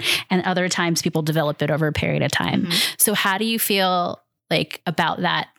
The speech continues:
Speaker 1: that you walk around and you, you have this, like, gate to yourself. <laughs> You have, like, a certain, you know, um, image.
Speaker 2: Je ne sais
Speaker 1: Uh,
Speaker 2: quoi.
Speaker 1: <laughs>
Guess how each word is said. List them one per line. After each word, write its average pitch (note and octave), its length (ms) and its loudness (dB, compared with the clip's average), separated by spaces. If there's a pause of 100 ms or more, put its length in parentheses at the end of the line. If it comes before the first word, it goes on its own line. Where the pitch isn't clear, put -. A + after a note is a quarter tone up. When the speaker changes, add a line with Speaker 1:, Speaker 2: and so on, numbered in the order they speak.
(240)
Speaker 1:
that F3 240 0 (120)
you F3 220 2 (120)
walk F3+ 280 0
around E3+ 600 0
and F3+ 120 2
you, E3 140 2
you E3+ 140 2
have D#3 200 0
this, F3+ 220 2
like, F3+ 180 0
gate F3 300 -2
to - 80 -2
yourself. F#3+ 840 0
<laughs> - 80 0 (120)
You A3 80 0
have, G3+ 180 2
like, G3+ 160 0
a G3 40 2
certain, F#3+ 500 2
you F#3 80 2
know, F3 400 2
um, E3+ 320 0
image. F3+ 720 0
Speaker 2:
Je F3+ 240 -2
ne G#3 80 -2
sais G#3 80 -2
Speaker 1:
Uh, F3+ 220 2
Speaker 2:
quoi. F#3 440 -2
Speaker 1:
<laughs> G#3 180 0